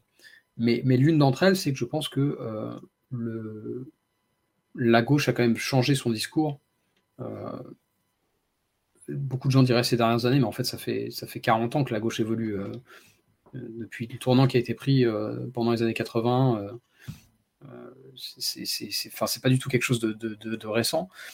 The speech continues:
mais, euh, donc je, je pense qu'il y a une, il y a une,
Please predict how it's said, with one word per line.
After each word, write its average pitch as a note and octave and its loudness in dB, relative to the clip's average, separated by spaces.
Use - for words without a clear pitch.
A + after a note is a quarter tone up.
mais, A#2 4
euh, A2 0
donc A#2+ -8
je, - -8
je - -4
pense C#3+ -2
qu'il C3 4
y A#2 8
a - 8
une, B2 4
il C3+ -4
y B2+ 2
a A#2+ 4
une, A#2 2